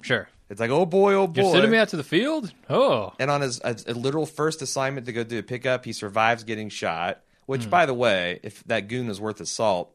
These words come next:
Speaker 2: that'd have been between the eyes and we wouldn't be talking about this.
Speaker 1: Uh-huh.
Speaker 2: Manages to fall in the water and swim away and completely evade this guy.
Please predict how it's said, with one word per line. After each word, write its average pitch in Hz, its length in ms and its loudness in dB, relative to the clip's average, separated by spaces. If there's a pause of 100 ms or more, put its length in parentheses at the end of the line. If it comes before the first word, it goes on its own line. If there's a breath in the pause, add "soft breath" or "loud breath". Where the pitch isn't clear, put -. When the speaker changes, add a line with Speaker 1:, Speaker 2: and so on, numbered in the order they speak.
(140)
Speaker 2:
that'd 110 140 -2
have 98 60 -4
been 95 100 -4
between 92 300 -10
the 80 100 -6
eyes 92 320 2
and 90 80 -10
we 92 60 -8
wouldn't 80 120 -10
be - 80 -16
talking 120 220 -2
about 80 220 -10
this. 80 380 -10 (200 soft breath)
Speaker 1:
Uh-huh. 107 320 -8
Speaker 2:
Manages 165 520 -2
to 131 100 -8
fall 160 260 2
in 156 80 0
the 131 60 0
water 131 400 4
and 95 120 -4
swim 143 360 -6
away 123 320 0
and 104 100 -6
completely 135 380 -4
evade 104 320 -2
this 85 200 -10
guy. 80 440 -6